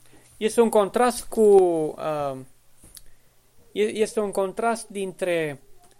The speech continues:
samariteni și omul ăsta care a venit din Capernaum. Dar mai este un lucru. Deci, omul ăsta a călătorit din Capernaum aproape treizeci și șapte, treizeci și opt de kilometri.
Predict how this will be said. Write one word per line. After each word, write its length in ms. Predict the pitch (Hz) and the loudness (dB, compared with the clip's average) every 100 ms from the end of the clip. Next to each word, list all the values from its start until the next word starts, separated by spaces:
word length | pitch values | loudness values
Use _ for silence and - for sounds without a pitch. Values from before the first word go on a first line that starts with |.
| _ _ _ _ 370 _ _ _ _ _ _ 370 339 330 381 440 453 _ _ _ _ _ _ - | _ _ _ _ _ _ _ _ _ _ _ _ _ _ _ _ _ _ _ _ _ _ _ -8
samariteni 880 | - 208 190 175 202 220 285 285 _ _ _ _ _ _ _ | -2 0 0 0 -4 -6 -6 -14 _ _ _ _ _ _ _
și 140 | - 226 | -4 0
omul 240 | 226 220 | 2 2
ăsta 240 | 220 214 185 | 2 0 -2
care 180 | 185 | 0
a 60 | 175 | 0
venit 200 | 175 190 | -2 -4
din 120 | 185 | -6
Capernaum. 720 | 170 165 170 165 165 156 - 165 | -4 -4 -4 -6 -4 -4 -8 -6
Dar 220 | 180 175 | -2 -2
mai 260 | 165 190 | -2 -4
este 220 | 262 - 277 | -4 -6 -6
un 220 | 269 226 | -4 -2
lucru. 320 | 233 233 123 - - - - | -4 -6 -14 -16 -18 -20 -6
Deci, 300 | 208 196 - - | -4 -4 -6 -6
omul 320 | - 247 339 | 0 0 0
ăsta 200 | 311 - | -6 -6
a 40 | 254 | -4
călătorit 440 | 220 208 214 233 | -4 -4 -6 -6
din 160 | 226 202 | -6 -4
Capernaum 800 | 190 185 180 175 196 220 202 - - - - - - | -4 -4 -4 -4 -4 -4 -8 -16 -20 -20 -20 -20 -8
aproape 460 | 180 180 247 254 202 | -6 -2 -2 -2 -4
treizeci 480 | - 226 226 220 | -4 -4 -2 -4
și 580 | - - 202 196 190 180 | -6 -10 -10 -10 -10 -12
șapte, 420 | 156 - 247 247 233 | -10 -6 -4 -4 -6
treizeci 300 | 220 226 - | -4 -4 -4
și 80 | |
opt 120 | 220 190 | -8 -8
de 100 | 185 | -8
kilometri. 600 | 185 170 165 151 - | -6 -4 -6 -10 -16